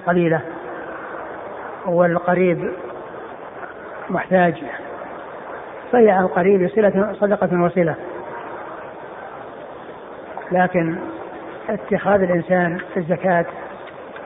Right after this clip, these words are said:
لتكون وقاية عن الحقوق التي تكون عليه لأقاربه هذا لا يجوز،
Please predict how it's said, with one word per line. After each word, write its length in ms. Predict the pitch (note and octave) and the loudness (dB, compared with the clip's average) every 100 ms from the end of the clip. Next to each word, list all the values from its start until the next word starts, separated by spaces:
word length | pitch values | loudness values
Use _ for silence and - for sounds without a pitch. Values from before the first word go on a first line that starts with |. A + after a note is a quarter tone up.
| - | -8
لتكون 540 | F3+ F3 F3 F#3+ F#3 | -4 0 2 4 4
وقاية 540 | E3 E3+ E3 G3 F#3 E3 | 6 4 6 6 6 6
عن 320 | F3+ D3+ F3 | 2 4 2
الحقوق 580 | D#3+ E3+ G3 F#3 - - - - - - - - - - | 2 2 6 6 4 -4 -8 -10 -12 -12 -12 -14 -14 -8
التي 320 | F#3 F3 F3+ D#3+ | 0 2 2 0
تكون 340 | F3+ F#3+ F3 | 2 4 4
عليه 340 | E3+ F3+ E3 | 6 4 4
لأقاربه 680 | E3 E3+ E3 F#3 F#3 F3 E3+ D#3+ - - - - - - - - - - | 2 4 4 4 6 6 6 2 -6 -8 -10 -10 -12 -12 -14 -14 -12 -2
هذا 200 | F#3 F3 | 2 4
لا 200 | E3 D#3+ | 4 4
يجوز، 280 | D#3 D#3 | 2 0